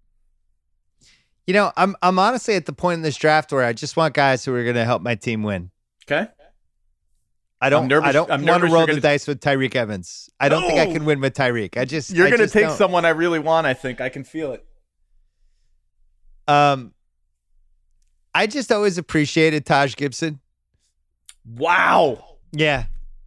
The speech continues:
Speaker 1: And, and I'm just looking at, like, what's left on the board and what I can,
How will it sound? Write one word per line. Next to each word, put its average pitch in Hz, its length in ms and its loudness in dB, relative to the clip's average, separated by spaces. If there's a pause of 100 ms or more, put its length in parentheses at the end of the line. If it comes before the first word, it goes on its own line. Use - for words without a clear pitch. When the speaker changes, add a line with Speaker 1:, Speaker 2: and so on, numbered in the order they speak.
(680)
Speaker 1:
And, 151 380 0 (720)
and 147 340 0 (1120)
I'm 151 160 0
just 180 240 -4
looking 185 320 -2
at, 147 180 0
like, 135 240 0
what's 135 460 -2
left 156 400 -2
on 147 160 -4
the 131 80 -6
board 139 520 -2 (1120)
and 127 240 -2
what 147 340 2
I 151 160 0
can, 139 380 -8